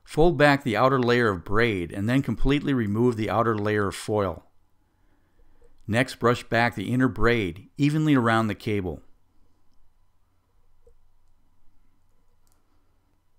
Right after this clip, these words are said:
Now we're ready to insert the connector into the cable.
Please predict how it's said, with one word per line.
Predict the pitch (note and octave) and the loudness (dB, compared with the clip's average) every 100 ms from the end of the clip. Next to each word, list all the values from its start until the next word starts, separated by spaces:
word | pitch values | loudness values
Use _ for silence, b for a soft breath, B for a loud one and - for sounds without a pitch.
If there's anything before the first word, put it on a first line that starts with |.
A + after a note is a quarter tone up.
| _ - b b b - | _ -20 b b b 0
Now | B2 D3+ | 4 6
we're | C3+ | 6
ready | B2 B2 B2+ | 6 4 2
to | G#2+ | 0
insert | G2 - C3 C3 | -4 0 0 0
the | - | -6
connector | G#2+ A#2 A#2 A#2+ | -4 -4 -2 -2
into | A#2+ C3+ C#3 | 0 0 0
the | A#2 | -4
cable. | - A2 G2 C#2+ | -4 -4 -4 -8